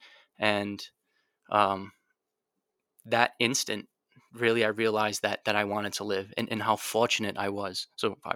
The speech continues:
first thing I did was call my mother and apologize for all the, the crap that I had put her through. Um, you know, I, I was basically calling her every, every day, um, kinda just, just checking in. So she went through that whole journey with me. So the, the first thing was, "Hey, I'm coming home and, and I'm,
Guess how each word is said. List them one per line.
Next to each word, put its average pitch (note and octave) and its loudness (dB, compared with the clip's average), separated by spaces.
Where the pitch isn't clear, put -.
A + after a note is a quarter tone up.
first A#2+ 4
thing A#2 0
I A2 0
did G#2+ -2
was G#2 -2
call A2 0
my G#2 -2
mother G#2 -2
and G2 -6
apologize G2+ -4
for G#2+ -6
all G#2 -2
the, G#2 -6
the G2+ -12
crap - 2
that G2+ -2
I G2+ -2
had - -6
put G2+ -4
her G2+ -6
through. G2 -4
Um, - -2
you - -6
know, G2 0
I, G2+ 0
I G#2 0
was G2+ -2
basically G#2+ -4
calling G#2 0
her G#2 0
every, G2+ -2
every G#2+ 0
day, G#2 -2
um, G2 -4
kinda A2 0
just, G2+ -4
just - -4
checking G#2+ -2
in. G2+ -2
So - -4
she - 0
went A#2 0
through G#2+ -2
that G2+ 0
whole G2+ -2
journey G2 -6
with G2 -8
me. F#2+ -10
So G#2 -2
the, G#2 -10
the A2 -2
first B2 4
thing G#2+ -2
was, G2+ -2
"Hey, A2 2
I'm G#2 0
coming G#2 0
home A2 -2
and, A2 -4
and G#2 -2
I'm, F#2+ -6